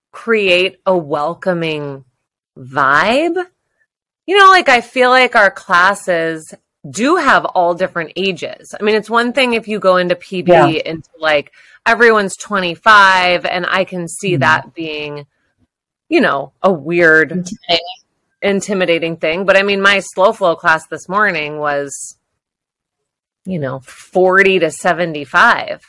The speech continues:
Speaker 1: which, I mean, I guess that's what you're saying. They, maybe they think that's slow and boring, but yeah, I mean, I think they'd feel a lot better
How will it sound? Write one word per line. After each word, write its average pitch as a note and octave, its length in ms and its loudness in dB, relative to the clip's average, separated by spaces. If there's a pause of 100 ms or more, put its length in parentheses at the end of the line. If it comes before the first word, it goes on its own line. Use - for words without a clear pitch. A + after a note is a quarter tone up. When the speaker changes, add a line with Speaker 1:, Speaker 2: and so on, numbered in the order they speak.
(160)
Speaker 1:
which, B3 260 4
I B3+ 80 2
mean, B3+ 140 4
I A#3 80 4
guess A3 200 2
that's G#3 260 2
what G3+ 120 -4
you're F3+ 120 -10
saying. E3+ 320 -4
They, E3 120 -4
maybe E3+ 300 -2
they E3 140 -2
think D#3+ 260 -8
that's - 320 -4
slow D3+ 240 -2
and C#3 180 -10
boring, C3+ 460 -6
but C#3 300 2 (1160)
yeah, G#3 420 2 (400)
I G#3 100 -2
mean, G3+ 460 -2 (680)
I G3 80 -10
think C4 280 -2
they'd C4 180 0
feel G#3+ 300 2
a G#3 40 4
lot F#3 280 2
better D#3 560 2